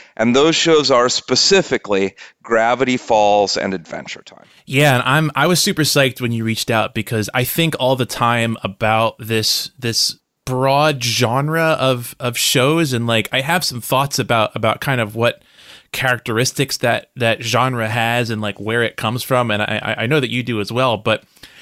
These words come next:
Speaker 2: it's, it's suffice to say, it's something that didn't really exist m-, much more than twenty years ago. Like, maybe the late nineties, you first started seeing things kind of in this vein. Um, but it,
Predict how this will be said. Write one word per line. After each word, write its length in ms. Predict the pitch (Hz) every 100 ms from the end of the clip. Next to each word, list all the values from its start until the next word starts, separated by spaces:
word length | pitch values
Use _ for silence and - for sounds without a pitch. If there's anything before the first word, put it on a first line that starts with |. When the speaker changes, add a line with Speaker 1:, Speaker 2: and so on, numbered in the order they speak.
| -
Speaker 2:
it's, 320 | - 160 - -
it's 360 | 165 - 151
suffice 420 | - 175 180 208 -
to 100 | 180
say, 220 | - 185
it's 220 | 147 143
something 340 | - 202 196
that 240 | 190 139 120
didn't 320 | 151 160 160
really 460 | 120 123 139 151 151
exist 800 | 123 113 113 123 143 - - - _ _ _ _ _
m-, 260 | 120 143 139
much 540 | - 143 147 143 - _ - _
more 280 | 156 147 151
than 140 | 143
twenty 280 | 131 165 147
years 300 | 139 143 151
ago. 380 | 156 156 160 160
Like, 260 | 143 113 131
maybe 340 | 120 131 131
the 120 | 123
late 300 | 110 113 120
nineties, 440 | 113 107 117 123 117
you 80 | 107
first 300 | - 110 -
started 340 | 120 117 110
seeing 360 | - 120 117 117
things 340 | - 117 113
kind 220 | - 113
of 100 | 107
in 220 | - 113
this 200 | 110 101
vein. 600 | - 104 101 113 147 165 156 - - - -
Um, 300 | 127 127 117 -
but 160 | 151 135
it, 120 | 175